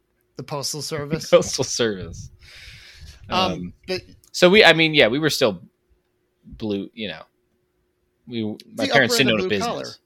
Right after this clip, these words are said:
Speaker 2: We were
Speaker 1: It's the
Speaker 2: still
Speaker 1: upper end
Speaker 2: blue
Speaker 1: of
Speaker 2: collar.
Speaker 1: blue collar, yeah.
Speaker 2: But
Speaker 1: Um, even given all of that, would I ch-, would I choose to be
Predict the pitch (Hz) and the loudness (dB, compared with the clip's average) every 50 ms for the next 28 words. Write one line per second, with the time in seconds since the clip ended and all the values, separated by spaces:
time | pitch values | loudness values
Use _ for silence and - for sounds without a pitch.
0 | _ _ _ _ - - 110 - 233 - 180 165 - 208 202 185 - - 185 180 | _ _ _ _ -14 -12 -8 -6 -4 -6 -4 -6 -10 -12 -12 -12 -14 -12 -14 -14
1 | - - 196 185 160 127 - - - - - 170 147 123 - 95 90 82 - - | -12 -12 -14 -12 -14 -16 -18 -20 -20 -20 -16 -16 -16 -12 -10 -8 -8 -8 -10 -12
2 | - - - - 190 196 208 214 208 202 196 - _ _ _ - 208 233 240 277 | -18 -20 -10 -4 -2 0 2 2 0 -2 -6 -10 _ _ _ -10 -8 -6 -4 -4
3 | 285 247 185 160 202 214 202 226 202 165 - 160 165 165 160 156 139 127 120 107 | -4 -4 -2 -2 -2 -2 -2 -2 -6 -6 -6 -4 -4 -4 -6 -8 -12 -12 -18 -18
4 | 107 113 110 113 110 - - - - - - - - - - - - - - _ | -18 -16 -16 -16 -16 -18 -20 -20 -20 -20 -20 -20 -20 -20 -18 -18 -18 -20 -20 _
5 | _ - - 135 131 160 196 214 220 214 202 - - - - - 156 139 139 151 | _ -20 -18 -14 -10 -10 -6 -6 -4 -6 -6 -8 -12 -16 -16 -16 -18 -16 -12 -8
6 | 180 190 180 170 170 170 180 180 151 - - - - - 175 170 151 143 135 131 | -8 -6 -4 -4 -4 -4 -6 -6 -8 -8 -8 -8 -8 -10 -10 -10 -8 -8 -8 -8
7 | 131 - - - _ _ - - 147 127 143 156 147 143 143 139 131 127 123 127 | -10 -12 -14 -16 _ _ -16 -16 -16 -12 -10 -8 -8 -6 -6 -6 -8 -10 -12 -16
8 | 127 | -18